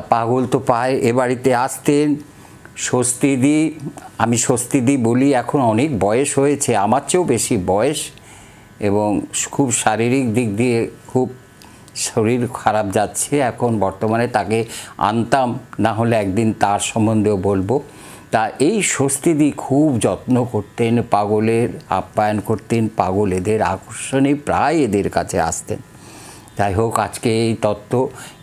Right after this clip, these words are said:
এরপরে আরেকদিন আরও কিছু আগামী দিন বলবো। তবে আজকের একটি শিক্ষণীয় কথা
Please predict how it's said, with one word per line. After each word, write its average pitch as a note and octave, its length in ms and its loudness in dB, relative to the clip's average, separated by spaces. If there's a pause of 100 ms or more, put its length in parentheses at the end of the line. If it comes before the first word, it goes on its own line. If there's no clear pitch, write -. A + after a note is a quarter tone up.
(120)
এরপরে A2 380 0 (140)
আরেকদিন G#2+ 420 0 (760)
আরও A2+ 140 0 (100)
কিছু B2+ 200 0 (140)
আগামী A2+ 280 0 (100)
দিন A#2 100 2 (140)
বলবো। A#2 280 2 (920)
তবে C3 160 2 (120)
আজকের G#3 320 0
একটি G#3+ 180 -2 (120)
শিক্ষণীয় G#3+ 600 2
কথা G3 220 0